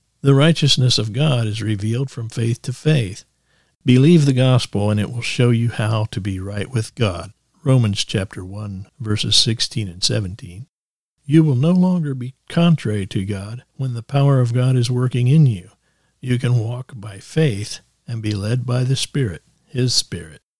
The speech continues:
The Bible teaches that there is absolutely life beyond the grave. Jesus had such passion for everyone to know about eternal life that he gave his life so that you and I could know, believe, and have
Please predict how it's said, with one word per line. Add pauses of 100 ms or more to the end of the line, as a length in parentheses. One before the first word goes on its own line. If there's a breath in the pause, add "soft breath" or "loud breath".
(580)
The
Bible
teaches
that
there
is
absolutely
life
beyond
the
grave. (640)
Jesus
had
such
passion
for
everyone
to
know
about (100)
eternal
life
that
he
gave
his
life
so
that
you
and
I
could
know,
believe,
and
have